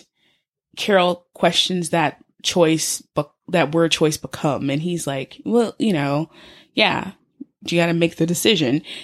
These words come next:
he talks about how he was before and how he came to be the man he is now, basically. And so that pivotal moment was when Shiva needed his help.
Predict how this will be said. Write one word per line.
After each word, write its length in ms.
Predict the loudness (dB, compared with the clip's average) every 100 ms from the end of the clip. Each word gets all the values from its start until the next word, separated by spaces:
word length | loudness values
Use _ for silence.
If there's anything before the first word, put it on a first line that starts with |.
| -6
he 160 | 0 2
talks 260 | 2 0 0
about 180 | -2
how 160 | 2 2
he 100 | 2
was 180 | 2 0
before 800 | -4 -4 2 4 4 4 0 -2 -10 -20 -10 -2
and 100 | 0
how 140 | 2
he 80 | 2
came 240 | 2 2
to 40 | 4
be 140 | 2
the 80 | 2
man 280 | 2 2 0
he 240 | 0 0
is 180 | 0 -2
now, 420 | -2 -2 0 0
basically. 760 | 0 -2 -2 -6 -4 0 0 -2 -10 -20 -14 -12 -12 _ _ _
And 640 | 0 0 0 0 -2 -4 -6 -6 -8 -14 _ _ -10
so 960 | -4 0 2 4 4 4 0 -4 -6 -12 _ _ _ _ _ _ _ _ 0
that 300 | 2 2 2
pivotal 320 | 0 2 0
moment 480 | 2 2 2 -2 -6
was 160 | -6
when 600 | -4 0 0 -2 -4 -10 -10
Shiva 580 | -4 0 0 -2 -2 -2
needed 400 | -2 -4 -4 -6
his 220 | -6 -8
help. 460 | -4 -2 -2 -4